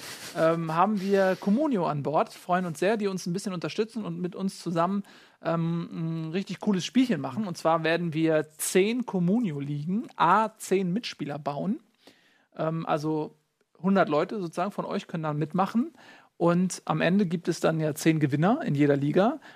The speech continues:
Und aus diesen zehn Gewinnern der Liga losen wir dann einen Glücklichen aus, der in der letzten Bundesliga-Sendung hier bei uns ist,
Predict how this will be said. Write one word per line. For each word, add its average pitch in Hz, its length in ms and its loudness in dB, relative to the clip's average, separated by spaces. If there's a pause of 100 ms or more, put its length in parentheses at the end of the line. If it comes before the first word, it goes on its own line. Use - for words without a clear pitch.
(120)
Und 165 180 -2
aus - 220 0
diesen 185 260 4
zehn 196 300 6
Gewinnern 175 420 4
der 190 80 6
Liga 185 320 4
losen 175 500 6
wir 165 200 8
dann 156 340 2
einen 151 560 6
Glücklichen 185 380 4
aus, 175 300 4
der 165 180 8
in 165 80 2
der 165 100 8
letzten 196 380 6
Bundesliga-Sendung 160 800 4
hier 151 120 6
bei 139 60 4
uns 208 240 4
ist, - 220 -2